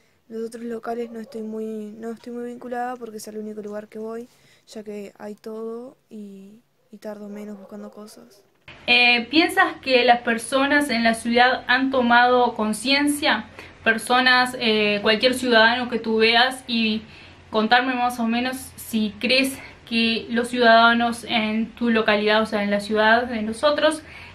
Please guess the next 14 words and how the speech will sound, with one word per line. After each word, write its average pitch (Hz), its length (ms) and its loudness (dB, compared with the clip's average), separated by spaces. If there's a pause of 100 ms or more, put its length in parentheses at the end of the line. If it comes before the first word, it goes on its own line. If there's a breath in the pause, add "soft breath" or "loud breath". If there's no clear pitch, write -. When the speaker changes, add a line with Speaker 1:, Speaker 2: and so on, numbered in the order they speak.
Speaker 2:
están 226 380 0
tomando 233 400 0
conciencia 269 840 0
de 226 140 2
lo 214 220 0
que 220 160 2
es 214 140 -4
el 214 220 -2
coronavirus. 208 920 -4
Speaker 1:
Conscientes 240 460 -12
no, 214 260 -12 (240)
no 233 120 -16
son 226 220 -12
conscientes. 202 580 -18